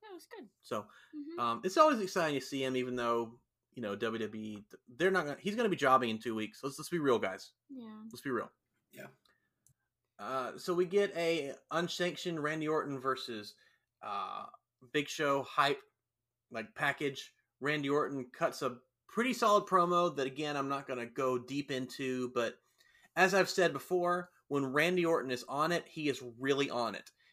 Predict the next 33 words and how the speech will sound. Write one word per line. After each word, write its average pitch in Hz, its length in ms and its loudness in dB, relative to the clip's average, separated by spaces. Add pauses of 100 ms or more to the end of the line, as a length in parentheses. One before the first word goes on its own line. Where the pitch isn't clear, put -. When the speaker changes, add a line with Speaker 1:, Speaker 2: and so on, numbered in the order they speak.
(200)
Speaker 2:
And 123 180 -4
his 151 180 -6
promos 156 520 0
are 131 220 -4
always 147 400 4
exceptional. 127 460 -4
And 113 100 -4
you 131 60 -8
can 170 120 0
say 170 240 0
what 180 160 4
you 180 100 -2
want 170 280 2
about 135 220 2
him 143 180 -6
working 135 360 0
slow, 147 720 2 (400)
uh, 113 160 -4
which 127 180 -2
I 131 80 4
don't 120 380 -2
have 143 160 2
a 123 40 0
problem 127 320 4
with 117 160 2
most 127 460 2
of 110 80 -4
the 107 60 -6
time, 104 460 -8 (680)
but 139 220 -4
his 175 160 2
promos 165 500 2 (320)
have 139 220 -6